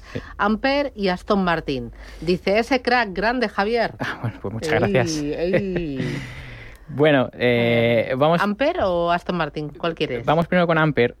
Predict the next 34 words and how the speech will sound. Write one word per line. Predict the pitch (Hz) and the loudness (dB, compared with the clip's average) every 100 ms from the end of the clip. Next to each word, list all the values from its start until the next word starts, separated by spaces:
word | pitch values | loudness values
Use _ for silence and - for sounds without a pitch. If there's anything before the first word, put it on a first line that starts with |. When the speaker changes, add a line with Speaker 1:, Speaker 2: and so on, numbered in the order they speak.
| - | -8
Speaker 1:
Fíjate, | 131 160 180 131 - | -2 2 4 2 2
eh, | - 123 123 123 123 120 - | 0 4 6 6 6 4 0
hablábamos | - 120 147 165 170 | 0 2 4 4 4
de | 156 | 4
Indra, | 151 135 117 | 4 4 4
sector | 110 120 - 147 | 2 0 2 2
defensa. | 165 160 139 131 - 101 - - - - | 2 2 2 2 0 -4 -4 -18 -14 -4
Amper | 156 175 | -2 2
le | 208 | 4
ha | 202 | 4
penalizado | 190 175 170 160 | 2 2 2 2
mucho | 175 190 | 2 2
esa | 170 - 165 | 2 2 2
ampliación | 156 147 139 156 | 2 2 2 0
de | 147 | 2
capital. | 127 123 156 127 - | 2 2 2 2 -2
<clears throat> | - 165 151 131 | -2 0 2 2
Claro, | 131 | 2
lógicamente | 117 135 120 123 | 0 0 0 2
no | 143 | 2
es | 127 | 2
una | 123 | 2
buena | 113 113 | 2 2
noticia. | 113 175 131 | 2 2 2
Al | 113 | 2
final | 117 117 | 0 2
diluir | 117 117 | 2 2
al | 113 | 2
accionista, | 110 - 127 143 - 147 - - - - | 0 0 0 2 2 2 0 -10 -14 -6
pues | - 123 | 0 2
no, | 127 123 120 120 117 117 | 4 4 4 2 0 -2
no | 110 110 | -2 0
viene | 107 107 | 0 2
bien, | 135 175 127 | 4 4 2